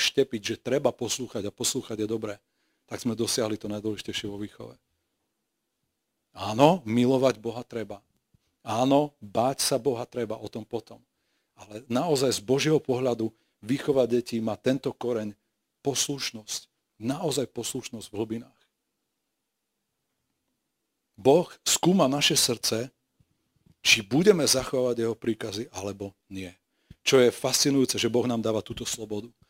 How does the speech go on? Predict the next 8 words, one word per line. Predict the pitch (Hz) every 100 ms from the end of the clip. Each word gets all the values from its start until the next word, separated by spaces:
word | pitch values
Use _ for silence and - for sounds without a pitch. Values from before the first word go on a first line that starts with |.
| _ _ -
Že |
nás | 110 98
povolá, | - 127 135 117
že | 110 113
nás | 104
vyťahol | 107 - 104 104
z | 135
Egypta, | 127 - - 107